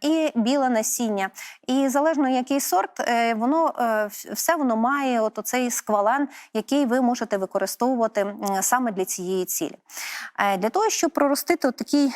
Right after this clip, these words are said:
дріб'язок, е, його спочатку, звичайно, що треба намочити. Е, я особисто намочую десь на дванадцять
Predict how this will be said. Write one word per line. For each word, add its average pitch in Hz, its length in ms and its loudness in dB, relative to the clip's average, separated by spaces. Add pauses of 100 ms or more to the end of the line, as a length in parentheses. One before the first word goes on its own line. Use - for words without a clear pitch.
(120)
дріб'язок, 226 680 0
е, 214 200 2
його 269 220 2
спочатку, 302 460 -2
звичайно, 240 480 -2
що - 180 -6
треба 214 300 0
намочити. 214 580 -2 (400)
Е, 196 180 0
я 285 180 4
особисто 294 480 0
намочую 247 560 2
десь 214 240 -4
на 226 80 2
дванадцять 226 580 0